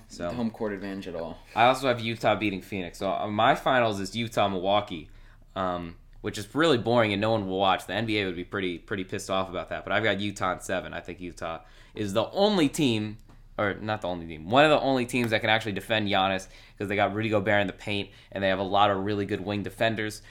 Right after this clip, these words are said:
Speaker 1: and then they have a, they have a lot of different guys that can score. That's the key, 'cause Milwaukee has a few really good defensive players, but then when you go deeper into their bench, you lose those guys, and they don't have a real good,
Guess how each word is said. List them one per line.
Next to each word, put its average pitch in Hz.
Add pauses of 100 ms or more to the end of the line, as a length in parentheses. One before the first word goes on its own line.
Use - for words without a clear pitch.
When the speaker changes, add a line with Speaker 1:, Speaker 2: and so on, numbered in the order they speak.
(100)
Speaker 1:
and 101
then 95
they 95
have 90
a, 90 (120)
they 92
have 98
a 98
lot 101
of 101 (120)
different 131
guys 107
that 95
can 95
score. 92
That's 107
the -
key, 92 (320)
'cause 101
Milwaukee 113
has 113
a 98
few 165
really 127
good 117
defensive 107
players, 101 (300)
but 104
then 104
when 104
you 101
go 104 (140)
deeper 120
into 101
their 98
bench, 95
you 98
lose 101
those 92
guys, 90
and 90
they 87
don't 98
have 90
a 85
real 95
good, 92